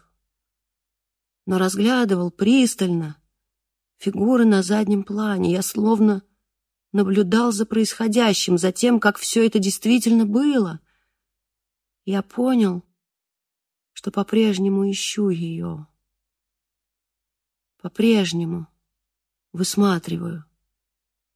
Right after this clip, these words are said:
а не там ли она? Протянув руку через стол, я сжала его девяностолетнюю ладонь. Наши глаза встретились.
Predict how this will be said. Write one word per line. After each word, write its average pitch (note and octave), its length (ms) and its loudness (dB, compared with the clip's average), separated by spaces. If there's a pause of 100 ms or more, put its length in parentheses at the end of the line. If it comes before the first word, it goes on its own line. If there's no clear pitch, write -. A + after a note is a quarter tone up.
(640)
а F3+ 80 -10
не F#3 120 -2
там F#3+ 400 -6
ли F#3+ 200 -12
она? G#3 360 -14 (1800)
Протянув G#3 540 -2
руку G#3 340 -4
через F3+ 320 -8
стол, G#3+ 560 -6 (1400)
я G#3 180 0
сжала G#3 520 0
его F#3+ 280 0
девяностолетнюю F#3 1160 -2
ладонь. E3+ 560 -8 (1200)
Наши G#3+ 260 -6
глаза F#3+ 360 0
встретились. D#3+ 840 -10